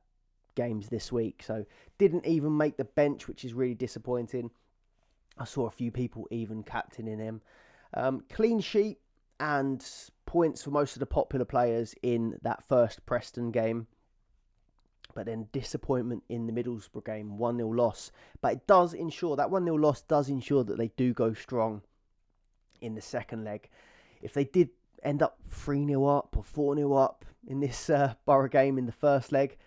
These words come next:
maybe it would have been in our heads that some of the big guys might end up getting rested for the second leg. But they're gonna have to go strong and win that game. Um, Cole Palmer, it felt like a quieter game for him, this Preston North End game.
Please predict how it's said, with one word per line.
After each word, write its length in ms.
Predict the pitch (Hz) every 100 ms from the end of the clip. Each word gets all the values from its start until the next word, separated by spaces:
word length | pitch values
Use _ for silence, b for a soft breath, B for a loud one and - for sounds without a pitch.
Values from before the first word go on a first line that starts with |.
| b b -
maybe 500 | 135 147 123 127 -
it 120 | 135
would 80 | 127
have 80 | 123
been 120 | 120
in 140 | 117
our 80 | 117
heads 380 | 110 117 107 -
that 200 | 113 80 -
some 200 | - 117
of 60 |
the 80 | 110 - -
big 180 | 110 -
guys 400 | 113 110 104 110
might 220 | 110 87
end 120 | 104
up 140 | 104
getting 220 | - - 104
rested 360 | - - 101
for 120 | -
the 80 | 107
second 340 | - 107 - 104
leg. 220 | 104 - b b b b b -
But 260 | 113 - _ _ _ _ _ _ _ _ -
they're 80 |
gonna 180 | 110 107
have 200 | 104 101
to 60 | -
go 140 | 110
strong 440 | 101 - 110 104 101 -
and 180 | 107
win 220 | 101 110 104
that 200 | - -
game. 300 | 113 107 - b b b
Um, 400 | 143 143 139 131 - -
Cole 220 | - 220 170
Palmer, 460 | 185 196 190 180 - _ _ - B B B B
it 100 | -
felt 180 | 240 196
like 160 | -
a 80 | 185
quieter 640 | - - 185 180 160 -
game 340 | 151 156 170 160
for 140 | -
him, 280 | 123 113 107 -
this 160 | 127 -
Preston 420 | - 135 - 127
North 220 | 117 113
End 260 | 120 120 113
game. 300 | 110 107